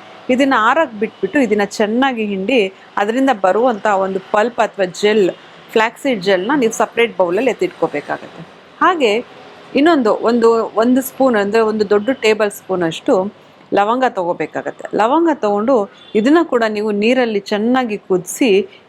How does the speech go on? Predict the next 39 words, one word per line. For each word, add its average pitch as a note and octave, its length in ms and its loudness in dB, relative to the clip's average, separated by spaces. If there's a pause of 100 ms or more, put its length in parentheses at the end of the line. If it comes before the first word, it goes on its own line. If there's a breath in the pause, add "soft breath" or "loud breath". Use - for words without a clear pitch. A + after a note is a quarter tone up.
ಈ B3+ 120 2
ಒಂದು A#3 360 0
ಸ್ಟೇನ್ B3 520 0
ಮಾಡಿ G#3+ 260 0
ಆ F#3+ 120 0
ನೀರ್ನ G3+ 340 -2
ಎತ್ತಿಟ್ಕೋಬೇಕಾಗತ್ತೆ. D3+ 1040 -4 (400)
ಇವಾಗ E4 300 2 (560 soft breath)
ಈ C#4 140 4
ಒಂದು B3+ 320 0
ಫ್ಲ್ಯಾಕ್ಸ್ A3 440 -2
ಸೀಡ್ B3 260 0
ಜೆಲ್ A3 280 0
ಮತ್ತೆ G#3 380 -2
ಈ F#3+ 40 -2
ನೀರ್ನ A3 460 0
ನೀವು G3 260 -6
ಚೆನ್ನಾಗಿ G3 520 -4
ಮಿಕ್ಸ್ A#3+ 300 -6
ಮಾಡ್ಬೇಕಾಗತ್ತೆ. D#3 640 -6 (380 soft breath)
ಈ D#4 80 2
ಮಿಕ್ಸ್ B3 360 0
ಮಾಡಿರುವಂತ D4+ 500 0
ಅಂಶಕ್ಕೆ G3+ 500 -2
ಕಾರ್ನ್ A3+ 360 0
ಸ್ಟಾರ್ಚ್. - 440 -6 (360 loud breath)
ನಾವು C#4 120 2
ಕಾರ್ನ್ C4+ 260 0
ಸ್ಟಾರ್ಚ್ F4 340 -2
ಏನಕ್ಕೆ B3+ 320 0
ಯೂಸ್ A3 200 -4
ಮಾಡ್ತೀವಿ F#3 420 -2
ಅಂದ್ರೆ G3 320 -2
ಇದು B3 200 0
ಮುಖಕ್ಕೆ B3 420 0
ಒಂದು B3 180 0
ಒಳ್ಳೆ G#3 280 2
ಸ್ಟಿಫ್ನೆಸ್ B3+ 760 -2
ಕೊಡುತ್ತೆ. - 760 -4